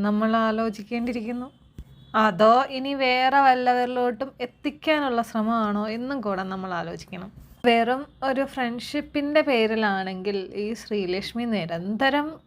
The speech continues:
പൾസർ സുനിയെ വിളിക്കേണ്ട ആവശ്യമില്ല. ഈ സംഭവം നടക്കാൻ പോകുന്നതിൻ്റെ മുമ്പ് വിളിച്ചിട്ട് ഞാനൊരു നല്ല കാര്യം പ-, ചെയ്യാൻ പോവാണെന്ന് പറഞ്ഞിട്ടുണ്ട്. അതിന് ശേഷവും പൾസർ സുനി ഈ ശ്രീലക്ഷ്മിയെ വിളിക്കുന്നുണ്ട്.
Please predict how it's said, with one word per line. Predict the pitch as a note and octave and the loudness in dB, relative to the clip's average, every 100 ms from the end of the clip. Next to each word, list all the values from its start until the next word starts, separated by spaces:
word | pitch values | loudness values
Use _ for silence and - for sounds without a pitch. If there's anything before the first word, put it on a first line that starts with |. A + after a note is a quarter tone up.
| _ _ - | _ _ -6
പൾസർ | B3 B3 - C4+ | -4 -2 -4 -6
സുനിയെ | C#4 C4+ C4+ | -2 -2 0
വിളിക്കേണ്ട | B3 G#3 A3+ A3+ | 0 0 0 0
ആവശ്യമില്ല. | G3+ G#3 G#3+ F3+ E3 D#3+ - _ - - - | 0 -2 -6 -6 -8 -12 -20 _ -20 -20 -4
ഈ | E3+ | 0
സംഭവം | G3 C4 A3+ A#3 C4 C4 | 4 6 6 2 2 0
നടക്കാൻ | A3 A3 A#3+ A#3+ | 0 0 -2 0
പോകുന്നതിൻ്റെ | A#3+ A#3 A#3 A3+ G#3+ | 0 0 -2 -2 -2
മുമ്പ് | A3 G#3 G3+ G#3+ A3 - _ _ _ _ _ - _ _ - - | -2 -2 -2 -2 -2 -8 _ _ _ _ _ -20 _ _ -20 -6
വിളിച്ചിട്ട് | A3+ A#3+ B3 - C#4 C#4+ | 0 2 2 0 0 0
ഞാനൊരു | C4 A#3+ A#3+ C4+ C4+ B3+ | 2 2 2 0 -2 0
നല്ല | A#3+ A3 A#3 A#3+ | 0 0 0 2
കാര്യം | A#3+ A3+ A3+ | 0 0 -2
പ-, | A#3 | -2
ചെയ്യാൻ | A3 A3 A3 A3+ A#3 | -2 -2 -2 -2 -2
പോവാണെന്ന് | A#3 A3 G#3+ G3+ G3+ | 0 0 0 0 -2
പറഞ്ഞിട്ടുണ്ട്. | G#3+ G3+ G3+ G3+ F3+ F3+ - _ - - _ | -2 -4 -6 -6 -8 -12 -16 _ -20 -20 _
അതിന് | B3+ B3+ C#4 | 2 4 0
ശേഷവും | - C#4 B3 B3 - D4 D4 F4+ F4+ | 0 2 2 2 2 2 2 -2 -4
പൾസർ | C4+ B3 B3 | -2 0 -2
സുനി | A3+ C4 B3+ | -6 -6 -6
ഈ | B3 | -6
ശ്രീലക്ഷ്മിയെ | A3+ A#3 A3+ A3 A#3 A#3 | -6 -4 -4 -4 -4 -4
വിളിക്കുന്നുണ്ട്. | A#3+ C4+ C#4 D4 G#3 | -2 -4 -2 -2 -2